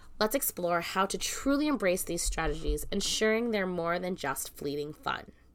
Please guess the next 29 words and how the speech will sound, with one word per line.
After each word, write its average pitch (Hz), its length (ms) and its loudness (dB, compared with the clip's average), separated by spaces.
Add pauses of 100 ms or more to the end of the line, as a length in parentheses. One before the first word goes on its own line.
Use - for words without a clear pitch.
(720)
So 233 140 2
remember, 202 640 4
it's 208 180 2
not 240 220 4
about 285 240 4
changing 185 340 -2
the 185 80 0
destination, 170 760 -2
but 180 200 0 (160)
elevating 185 580 4
the 160 80 0
journey. 113 460 -8 (640)
In 294 200 6
the 320 80 2
classroom, - 720 -4
that 185 280 0
journey 196 480 2
is 170 140 -4
paved 175 540 -4
with - 180 -4
countless 247 500 2
transitions, - 760 -2 (440)
and 165 80 -6
our 151 120 0
goal, 262 380 6 (340)
to 208 120 -2
turn 196 380 2
each 294 260 2
one 175 220 4